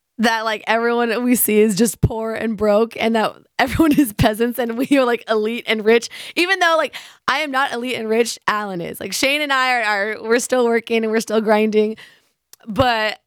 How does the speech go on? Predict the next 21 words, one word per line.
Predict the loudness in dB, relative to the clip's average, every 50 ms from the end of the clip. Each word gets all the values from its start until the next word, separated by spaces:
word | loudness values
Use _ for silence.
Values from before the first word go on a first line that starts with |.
| _ _ -2
<laughs> | 0 0 0 -2 -2 -4 _
Alan | -2 -2 -2 -2 -2 -4 -4
is | -4 -4
the | -4 -2
one | -2 -2 -2
who's, | -2 -2 -2 -2 -2 0
like, | 2 2 2 2 0 -4 -6 -16 _ _ _ _ _ _ 0
elite | 0 2 2 0 0 0 0
rich | 0 0 2
out | 2 0 0 0
here. | 0 -2 -2 -4
And | -6 -6 -8 -6
we're | -4 -2 -2 -2
just | -4 -4 -8 -10 -14 -18 _ _ _ -20 -20 -18 -4
dying, | -2 0 0 0 0 -2 -2 -4 -4 -6 -4
running | 0 0 0 0 0 -2
around | -2 -2 -2 -2 -2
calling | -2 -2 -2 -2 -2 -4
people | -4 -6 -6 -4
peasants. | -2 -2 -4 -2 -4 -10 -12 -14 -18 -20 _ _
Well, | 0 2 4 4 2 0 -6